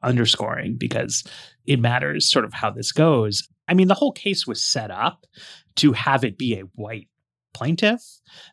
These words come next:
And it is very much written as a decision that, look, it's the white homeowners' rights who've been violated here.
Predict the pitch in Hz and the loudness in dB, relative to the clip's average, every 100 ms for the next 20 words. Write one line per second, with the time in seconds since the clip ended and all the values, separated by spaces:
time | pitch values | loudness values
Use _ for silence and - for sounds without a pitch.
0 | _ 160 156 151 151 113 135 208 285 226 | _ 2 2 4 2 0 2 4 4 4
1 | 170 123 120 113 165 170 127 98 95 - | 2 0 -2 -4 -4 -2 -2 -2 -8 -8
2 | - 254 185 120 104 98 98 127 - 160 | 0 4 6 4 2 -4 -4 -4 2 2
3 | 127 - - 165 156 - 120 117 101 87 | 2 0 0 2 2 0 -2 -2 -6 -6
4 | 151 180 143 101 95 101 - - - - | 0 2 2 0 -4 -10 -10 -4 -2 -2
5 | _ - 247 180 113 - 120 117 110 107 | _ 0 2 2 -4 -10 -10 -12 -16 -16
6 | 117 - 190 196 110 110 120 - 127 151 | -20 -2 -2 -2 -6 -12 -18 -18 -14 -14